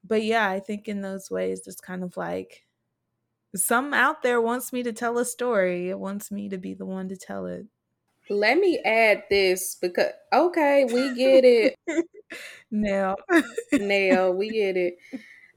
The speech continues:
Speaker 2: The first piece of fiction that I ever got published was, like, these three monologues of these experiences of these,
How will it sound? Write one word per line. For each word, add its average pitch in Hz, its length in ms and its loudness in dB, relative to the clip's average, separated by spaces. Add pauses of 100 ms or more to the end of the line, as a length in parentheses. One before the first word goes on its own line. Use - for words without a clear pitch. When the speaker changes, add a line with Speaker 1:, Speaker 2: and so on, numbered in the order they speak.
(680)
Speaker 2:
The 196 280 2 (120)
first 269 440 6
piece 277 260 -2
of 247 240 0
fiction 220 360 -4
that 202 140 -2
I 185 120 2
ever 196 180 -2
got 180 340 -2
published 185 600 -2
was, 180 200 -4
like, 165 340 -2 (100)
these 175 320 -2
three 180 320 -2
monologues 180 880 -2
of 165 120 -6
these 170 200 -6
experiences 165 760 -8
of 156 140 -6
these, 156 320 -12